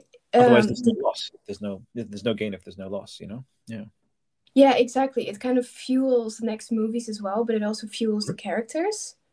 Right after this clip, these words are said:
Speaker 1: Mm.
Speaker 2: I think it gives them motivation and, um, yeah, just, uh, an experience to build on for the rest of the, the
Speaker 1: Mm.
Speaker 2: fight that they're having.
Speaker 1: Right.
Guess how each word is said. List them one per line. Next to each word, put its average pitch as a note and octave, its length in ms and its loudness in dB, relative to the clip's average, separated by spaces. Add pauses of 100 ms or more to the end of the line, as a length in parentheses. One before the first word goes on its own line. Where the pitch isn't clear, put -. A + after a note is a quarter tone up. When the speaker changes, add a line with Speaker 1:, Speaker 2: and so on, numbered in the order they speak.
(520)
Speaker 1:
Mm. G2+ 840 -4
Speaker 2:
I A3 140 0
think A3+ 240 4
it G#3 100 -4
gives A#3 240 6
them G3 380 -6
motivation G#3+ 880 2 (100)
and, F3+ 300 -10 (200)
um, F#3+ 460 -10 (760)
yeah, A#3 200 6
just, A3 380 0
uh, G3 40 -2 (220)
an A3+ 80 2
experience B3 640 8
to G#3+ 80 -4
build G3+ 260 -2
on E3+ 200 -8
for G3+ 140 -12
the F#3 100 -12
rest G3 240 -8
of G3+ 160 -20
the, - 480 -12 (640)
the - 80 0
Speaker 1:
Mm. G3+ 80 -2
Speaker 2:
fight A#3 240 8
that E3+ 120 -2
they're F3+ 100 -6
having. G3+ 520 -6 (840)
Speaker 1:
Right. F2+ 300 -12